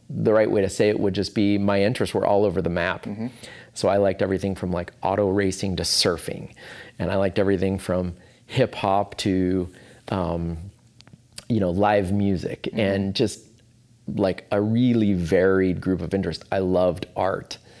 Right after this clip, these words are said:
Speaker 1: And the idea that you could take a brand and put everything you love in it. And on the one hand, I think you could argue that Stance is this, you know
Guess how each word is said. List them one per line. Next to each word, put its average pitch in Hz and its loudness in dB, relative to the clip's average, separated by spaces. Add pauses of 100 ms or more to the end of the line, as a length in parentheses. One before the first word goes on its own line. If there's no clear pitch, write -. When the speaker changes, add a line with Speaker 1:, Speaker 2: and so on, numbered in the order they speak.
(320)
Speaker 1:
And 90 0 (680)
the 101 -2
idea 98 2
that 92 0
you 101 0
could - -2
take 101 -2
a 90 -2
brand 92 0
and 95 -2
put 101 -2
everything 98 2
you 85 -2
love 87 0
in 117 0
it. 156 -2 (600)
And 107 2
on 104 2
the 113 0
one 117 2
hand, 92 2 (100)
I 92 -2
think 98 -4
you 95 -4
could 95 -4
argue 90 -2
that 85 -4
Stance 92 -2
is 82 -4
this, - -8 (720)
you - -6
know - -10